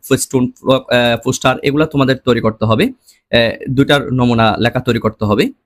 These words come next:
এই হলো বিষয়। আশা করি তোমরা বিষয়টা বুঝতে পেরেছো। তোমরা আমাদের এই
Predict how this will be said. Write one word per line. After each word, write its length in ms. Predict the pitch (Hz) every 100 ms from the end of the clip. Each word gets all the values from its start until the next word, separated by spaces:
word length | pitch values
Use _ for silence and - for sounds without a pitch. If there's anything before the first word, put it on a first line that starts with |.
| _
এই 100 | -
হলো 200 | 120 120
বিষয়। 320 | 104 101 240 302 _ _
আশা 200 | - 147
করি 140 | 143 135
তোমরা 160 | 135
বিষয়টা 260 | 120 127 127
বুঝতে 240 | 113 -
পেরেছো। 380 | 107 113 110 311 - _ _
তোমরা 260 | 131 131 139
আমাদের 520 | - 120 123 131 123 - 110 135
এই 300 | 143 165 -